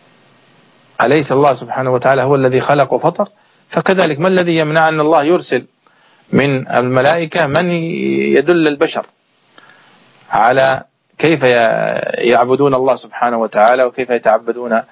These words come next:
لله كما كان جبريل يفعل؟ جبريل عليه الصلاة والسلام كان يأتي إلى النبي صلى الله عليه وسلم يعلمه الدين ويعلمه الإسلام. النبي صلى الله عليه وسلم تأتيه النازلة من النوازل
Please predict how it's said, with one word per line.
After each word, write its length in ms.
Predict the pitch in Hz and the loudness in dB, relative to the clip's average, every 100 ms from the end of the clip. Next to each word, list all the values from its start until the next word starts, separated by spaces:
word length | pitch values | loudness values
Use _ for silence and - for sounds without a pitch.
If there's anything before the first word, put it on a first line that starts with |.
| _ - - _ _ 110 | _ -20 -20 _ _ 0
لله 560 | 107 113 127 117 117 | 2 2 0 -2 -8
كما 300 | 104 117 117 | -6 -4 -2
كان 220 | 113 123 117 | -2 -4 -2
جبريل 340 | 113 123 131 | 0 2 2
يفعل؟ 300 | 151 123 - _ _ - _ _ - | 0 0 -2 _ _ -20 _ _ -2
جبريل 340 | 117 139 147 | 0 2 2
عليه 160 | 131 131 | 2 0
الصلاة 260 | 135 131 | -2 -2
والسلام 360 | 127 131 139 151 | -4 0 0 0
كان 180 | 143 139 | 0 2
يأتي 320 | 147 135 135 | 0 0 -2
إلى 80 | 131 | -2
النبي 300 | 131 135 143 | 0 0 0
صلى 180 | 131 | 0
الله 140 | 123 127 | 0 0
عليه 160 | 123 | 0
وسلم 420 | 120 - 147 170 190 _ _ _ - | -4 -6 -2 -2 -4 _ _ _ 0
يعلمه 560 | 127 147 170 226 220 | 2 2 0 -2 0
الدين 340 | 220 202 277 - _ _ - | 0 -2 -2 -4 _ _ -2
ويعلمه 600 | 113 113 113 117 156 160 | 2 4 2 0 -2 -2
الإسلام. 500 | 170 160 208 220 202 _ _ _ - - - | -4 -4 0 0 -2 _ _ _ -20 -20 -4
النبي 300 | 120 139 185 | 0 0 0
صلى 140 | 185 180 | -2 -2
الله 100 | 196 | -2
عليه 100 | 190 | -4
وسلم 100 | 160 | -2
تأتيه 380 | 180 165 220 202 | -2 0 2 2
النازلة 520 | 202 196 147 151 156 | 0 0 0 0 0
من 140 | 143 | 0
النوازل 580 | 147 151 160 131 156 | 0 2 2 2 -2